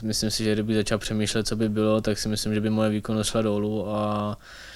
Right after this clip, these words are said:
a potom by se to odráželo na týmu a i na té kabině a to prostě nechci. Já jsem tady nějakým způsobem tři měsíce a prostě nějak jsem do toho skočil a potřebuji v tom pokračovat a nechci vůbec nějakým způsobem polevovat, polevovat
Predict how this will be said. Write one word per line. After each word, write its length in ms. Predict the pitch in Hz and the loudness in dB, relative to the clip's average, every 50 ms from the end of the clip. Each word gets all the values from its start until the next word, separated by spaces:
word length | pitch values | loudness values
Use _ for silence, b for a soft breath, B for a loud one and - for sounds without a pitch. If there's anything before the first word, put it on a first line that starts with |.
| B B B B B B B B - - - - - | B B B B B B B B -20 -20 -20 -6 0
a 280 | 117 113 110 110 110 | 4 6 8 8 6
potom 300 | 101 113 110 - 113 110 | 6 2 0 0 0 0
by 60 | 110 110 | 0 0
se 100 | - - | 0 2
to 140 | 117 107 | 2 2
odráželo 440 | 110 117 113 107 110 110 113 113 113 | 4 6 6 6 6 6 6 4 4
na 100 | 110 107 | 4 2
týmu 540 | 104 - 113 110 110 113 113 113 113 117 117 | 2 2 0 2 2 2 4 4 4 6 6
a 100 | 113 113 | 6 6
i 80 | 113 113 | 6 4
na 100 | 110 107 | 2 2
té 140 | 107 120 110 | 0 0 2
kabině 520 | - 117 107 107 110 110 110 110 113 113 | 2 2 2 4 2 2 2 2 4 4
a 320 | 113 110 110 110 107 107 107 | 4 4 4 4 4 2 2
to 100 | - 104 | 0 -2
prostě 300 | 98 104 107 - - 117 | -4 -4 -4 -2 0 0
nechci. 320 | 110 104 104 - - - | 0 0 0 -2 -4 -2
Já 200 | 110 107 104 101 | 0 0 0 0
jsem 420 | 101 - - 107 104 107 104 107 101 | 0 -2 -2 -2 -2 -2 -2 -2 0
tady 440 | 104 101 101 104 104 104 104 104 104 | 0 2 2 2 0 0 -2 -2 -2
nějakým 320 | 104 101 101 101 - 110 | -2 -2 -2 -2 -2 -6
způsobem 420 | 101 - - 113 107 - 113 107 107 | -6 -6 -6 -6 -2 -2 -2 -2 0
tři 140 | - 117 113 | 0 -2 -2
měsíce 600 | 110 104 - - 110 107 - - 110 110 110 107 | -2 -2 -4 -4 -6 -6 -4 -4 -2 0 0 -2
a 60 | 104 | -2
prostě 400 | - 107 98 - - - 113 110 107 104 101 104 104 104 104 104 101 101 104 107 110 | -4 -6 -8 -6 -4 -4 -2 -2 0 0 0 0 0 0 -2 -2 -4 -4 -6 -6 -6
nějak 220 | 110 107 107 104 | -6 -4 -4 -4
jsem 140 | - - 110 | -4 -4 -4
do 80 | 107 107 | -4 -2
toho 180 | - 113 113 | 2 2 2
skočil 380 | - - - 107 101 - 117 110 | 2 2 -2 -2 -2 0 0 0
a 40 | 107 | 0
potřebuji 340 | - 110 101 - 113 107 104 | -2 -2 -2 -2 -2 -2 0
v 40 | |
tom 140 | - 117 113 | -2 -2 0
pokračovat 640 | 110 104 101 110 107 101 - 113 107 107 110 110 - B B B B B B B B B B B B _ | 0 0 2 2 2 2 2 2 4 4 4 2 0 B B B B B B B B B B B B _
a 360 | - 113 107 104 104 104 104 | -4 0 2 2 4 4 2
nechci 320 | 104 107 104 - - - 113 | 2 0 0 -2 -2 -2 -2
vůbec 600 | 107 107 104 107 107 - - - - - - - | -2 -2 0 0 0 0 0 0 0 -2 -2 -2
nějakým 320 | 117 107 107 104 - 113 107 | 0 0 0 0 0 -4 -6
způsobem 440 | - - - 110 - 110 110 110 | -6 -6 -8 -4 -2 -2 -2 -2
polevovat, 560 | 107 - 107 107 107 104 104 104 104 107 104 - - - | 0 0 0 2 2 2 2 2 0 0 0 -2 -6 0
polevovat 640 | 113 110 110 110 110 110 107 110 110 117 117 - | 2 4 4 6 4 4 4 6 6 4 4 2